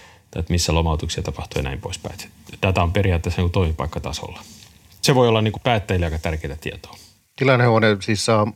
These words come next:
Speaker 2: mulle mieleen semmoisen huoneen, missä on hirveästi mappeja ja, ja ihmisiä hääräämässä, mutta tässä ympäristössä kai sellaista ei voi olla. Onko se jonkun tietokoneella, onko se Oton tietokoneella, missä tää pyörii?
Speaker 1: Ihan hyvä kysymys. Se tilannehuone on jollain tavalla,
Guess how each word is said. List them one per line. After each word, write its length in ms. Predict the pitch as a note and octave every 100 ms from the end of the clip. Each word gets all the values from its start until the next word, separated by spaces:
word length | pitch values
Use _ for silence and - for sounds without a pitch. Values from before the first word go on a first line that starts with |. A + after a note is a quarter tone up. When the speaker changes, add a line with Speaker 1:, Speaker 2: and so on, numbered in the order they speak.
| -
Speaker 2:
mulle 320 | A#2+ A2 A2 G#2
mieleen 360 | A#2+ A2+ G#2+ G2+
semmoisen 340 | A2 G2+ A2
huoneen, 400 | A#2 B2+ G2+ F#2+
missä 240 | F#2 G#2 G#2+
on 60 |
hirveästi 420 | G2 G#2+ F#2+ - G#2+
mappeja 580 | A2 G#2 - F#2+ F#2
ja, 220 | F2+ F#2 F2 _ _ _ - _ _ -
ja 80 | G#2+
ihmisiä 540 | G#2+ G#2+ G2+ G#2+ F#2+
hääräämässä, 680 | F#2+ A#2 G2+ F#2 F#2 F2 G#2+
mutta 200 | G#2 -
tässä 420 | - A#2 - G2+ G2+
ympäristössä 640 | A#2+ G2+ G2 F#2 - G#2 A2+
kai 240 | A2 A2
sellaista 440 | A2 A2 - - - -
ei 220 | A2+ G#2+
voi 180 | A2 A2+
olla. 300 | B2+ A#2+ G2 - _ -
Onko 120 | B2+
se 80 | C#3
jonkun 240 | C#3+ B2 -
tietokoneella, 720 | C3 D3+ C#3+ D3 C3+ B2+ B2
onko 140 | B2
se 80 | - -
Oton 320 | C3 D3+ A#2+
tietokoneella, 580 | B2+ A#2 - A#2 A2 A2
missä 280 | C3 B2+
tää 160 | G#2 F#2+
pyörii? 440 | - G#2+ D2 C#2+ - _ _
Speaker 1:
Ihan 180 | B2+ A#2+
hyvä 180 | C3 A#2+
kysymys. 400 | - A2 G#2+ F2+
Se 100 | A#2+
tilannehuone 500 | - E3 C3 A#2 A#2
on 60 | B2
jollain 220 | B2+ A#2+
tavalla, 320 | A2+ A2 G2+